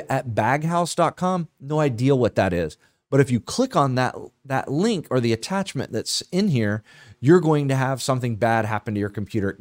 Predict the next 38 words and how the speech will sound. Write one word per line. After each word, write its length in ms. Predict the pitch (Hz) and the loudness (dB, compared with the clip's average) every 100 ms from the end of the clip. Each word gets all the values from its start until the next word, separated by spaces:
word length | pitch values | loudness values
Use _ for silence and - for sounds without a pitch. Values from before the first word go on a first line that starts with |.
| 110 | -2
guaranteed 580 | 143 170 143 127 110 | 0 0 0 0 0
one 140 | 110 120 | 0 -2
hundred 160 | 117 | -2
percent 280 | 107 107 113 | -4 -6 -4
of 60 | 107 | -4
the 80 | 98 | -4
time. 320 | 113 95 87 _ _ - - | -4 -4 -8 _ _ -20 -4
So 340 | 139 123 110 - _ _ _ - | 2 2 2 -10 _ _ _ -10
semi-legitimate. 1120 | - - 190 185 180 165 151 156 165 175 156 - | -4 2 4 6 6 6 4 4 2 0 -2 -2
I 140 | 123 | -4
think 220 | 151 135 | -2 -2
this 200 | 143 131 | -2 0
one 120 | 131 | 0
doesn't 260 | 120 123 123 | 2 2 2
look 140 | 135 | 0
very 240 | 139 135 135 | 2 2 4
legitimate, 540 | 131 120 131 135 - | 2 0 0 -2 -2
but 260 | 127 120 - | 2 2 0
it 200 | 131 - | -6 -6
could 280 | - 151 143 | 2 2 2
cause 380 | 143 131 135 120 | 4 4 4 2
you 320 | 127 127 123 _ _ | 2 0 -2 _ _
to 80 | - | -6
think 260 | - 120 101 | -2 -2 -2
twice 520 | - 165 135 117 - | 0 2 2 0 -2
and 320 | - 127 120 | -4 -2 2
whether 200 | 127 123 | 2 4
or 40 | 117 | 2
not 180 | 110 | 2
I 80 | 110 | 2
need 180 | 107 101 | 0 -2
to 40 | 101 | -2
do 220 | 123 123 | 0 0
that. 200 | 76 - _ _ _ _ _ - | 0 -4 _ _ _ _ _ -2
All 80 | 131 | 2
right, 240 | 110 82 | 2 2
this 220 | 156 180 | 0 2
one, 320 | 208 226 226 | 2 2 2